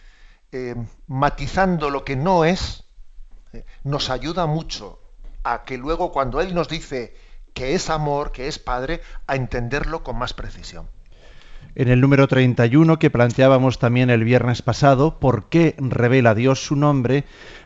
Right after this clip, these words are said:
Speaker 2: Pablo, desde Valencia, nos dice,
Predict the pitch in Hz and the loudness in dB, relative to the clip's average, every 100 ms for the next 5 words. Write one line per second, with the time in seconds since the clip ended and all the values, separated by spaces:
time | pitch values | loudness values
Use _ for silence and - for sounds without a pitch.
0 | - 131 135 139 139 151 156 127 117 107 | 0 4 4 4 4 4 4 2 -4 -2
1 | 117 107 117 131 127 135 139 151 135 113 | 0 4 4 2 0 2 4 4 2 -2
2 | 107 123 117 117 | -4 -4 -2 -2